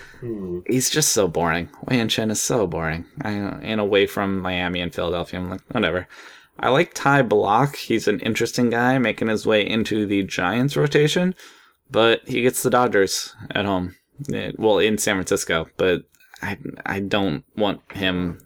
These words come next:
Speaker 2: so inexperienced to get in the Dodgers. No thanks.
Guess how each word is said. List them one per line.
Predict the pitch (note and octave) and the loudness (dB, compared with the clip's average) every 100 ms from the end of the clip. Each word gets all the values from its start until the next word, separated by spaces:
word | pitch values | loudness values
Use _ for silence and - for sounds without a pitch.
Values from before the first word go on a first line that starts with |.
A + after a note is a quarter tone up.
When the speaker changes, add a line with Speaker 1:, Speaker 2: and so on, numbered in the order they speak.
| - | -4
Speaker 2:
so | - F#2+ | 2 4
inexperienced | E2 G2 F#2 - F#2+ F2 F2 - | 4 2 0 -2 -4 -2 -4 -2
to | |
get | E2 | -2
in | C2 | 0
the | |
Dodgers. | E2 C#2+ C2+ B1+ - - | -2 -4 -4 -6 -6 -6
No | E2 | -4
thanks. | C#2 - - | -4 -6 -12